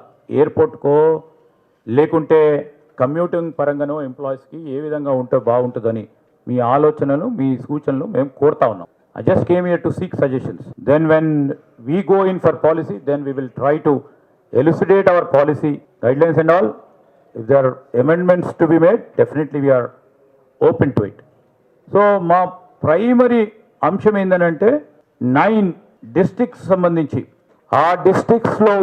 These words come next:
ఉన్న ఆ స్పెసిఫిక్ రిసోర్సెస్‌ను ఉపయోగించుకొని ఆ ఇండస్ట్రియల్ జోన్స్, ఆ ఇండస్ట్రియల్ కారిడార్స్ ఏర్పాటు చేసే ప్రక్రియలో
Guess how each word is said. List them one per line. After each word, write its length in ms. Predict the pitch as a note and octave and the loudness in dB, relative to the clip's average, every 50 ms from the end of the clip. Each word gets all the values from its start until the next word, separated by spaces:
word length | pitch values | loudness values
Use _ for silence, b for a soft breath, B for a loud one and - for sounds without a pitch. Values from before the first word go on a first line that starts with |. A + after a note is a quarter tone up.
| F#3 F#3 | 2 2
ఉన్న 160 | F#3 F#3 F#3 F3+ F3 F3 E3+ - - - _ _ _ A#2 | 2 2 2 2 2 0 -2 -6 -10 -20 _ _ _ 0
ఆ 40 | C3 C#3 - - | 0 0 0 -4
స్పెసిఫిక్ 560 | - - F#3 F3+ - - A#3 - A#3+ A3+ E3+ F3+ E3+ | -2 0 0 0 2 2 2 2 2 0 0 0 0
రిసోర్సెస్‌ను 580 | F3 C#3 F3 F#3+ F#3 - F#3+ E3+ - - D#3+ D#3+ C#3+ | 2 2 2 2 2 2 0 0 0 -2 -4 -4 -2
ఉపయోగించుకొని 580 | - E3+ D#3+ D3 D3+ D3 - - - B2 - - _ _ _ _ _ _ | 0 0 0 0 -2 -6 -6 -6 -8 -8 -8 -8 _ _ _ _ _ _
ఆ 140 | - C3 C#3+ D3+ D3+ D3+ E3+ | 0 0 2 2 2 0 2
ఇండస్ట్రియల్ 580 | F#3+ G#3 G#3+ - - - G3+ G3+ G3 G3 E3 B2+ C3 | 2 2 0 0 -2 -4 0 0 0 0 -2 -2 0
జోన్స్, 340 | E3+ F3+ F#3 F#3 - - - - - _ _ _ B2+ | 2 2 2 0 -2 -8 -16 -20 -20 _ _ _ -4
ఆ 40 | B2+ C3 C#3 | -2 -2 0
ఇండస్ట్రియల్ 420 | D3+ E3 D#3+ A#2+ - D#3+ D#3 D3 - - | 0 -2 -2 0 0 0 0 0 0 0
కారిడార్స్ 480 | C3 C#3 D3+ D3 D#3 D#3 D3+ C#3+ A#2+ - C#3+ C3+ | 0 0 0 2 2 2 2 2 2 0 0 0
ఏర్పాటు 300 | C3 C3 - C3+ C3 - - | 0 2 0 -2 -2 -2 -2
చేసే 260 | C3 B2+ A#2+ A#2+ C3 B2 - - | -2 -2 -2 -2 -6 -6 -4 -6
ప్రక్రియలో 440 | G#2+ - - C3 B2+ A#2+ A2+ C3+ | -8 -6 -4 0 2 2 4 2